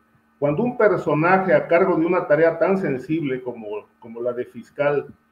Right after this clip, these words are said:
se vuelve la nota de todos los días, pero en contra, a mí me parece que es un personaje que ya estorba en, en la estructura de, de, de la, de la Procuración de Justicia, y obviamente, bueno, el riesgo es altísimo para la Cuarta Transformación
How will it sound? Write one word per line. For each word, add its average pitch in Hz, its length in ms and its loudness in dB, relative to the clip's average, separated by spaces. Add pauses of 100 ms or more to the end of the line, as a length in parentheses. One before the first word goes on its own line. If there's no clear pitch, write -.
(280)
se - 160 -4
vuelve 185 340 6
la 147 160 2
nota 170 340 2
de 131 120 0
todos 156 280 2
los 131 200 0
días, 160 320 0
pero 131 220 0
en 120 100 -6
contra, 156 640 -2 (420)
a 123 60 -12
mí 160 100 0
me 202 80 6
parece 180 400 2
que 185 80 -4
es 160 80 -4
un 190 140 0
personaje 151 560 -4
que 127 100 -16
ya 131 120 -6
estorba 139 640 -2
en, 101 180 -18
en 110 80 -14
la 113 80 -12
estructura 123 540 -8 (280)
de, 117 80 -18
de, 113 200 -18
de 113 140 -18
la, 113 120 -16 (180)
de 113 100 -16
la 104 120 -14 (180)
Procuración 123 580 -8
de 127 100 -4
Justicia, 151 680 -4 (540)
y 131 100 2
obviamente, 147 600 4
bueno, 143 340 2
el 123 100 0
riesgo 151 600 4
es 147 160 0
altísimo 143 760 2
para 113 200 -4
la 110 180 -4
Cuarta 147 420 0
Transformación 131 920 -2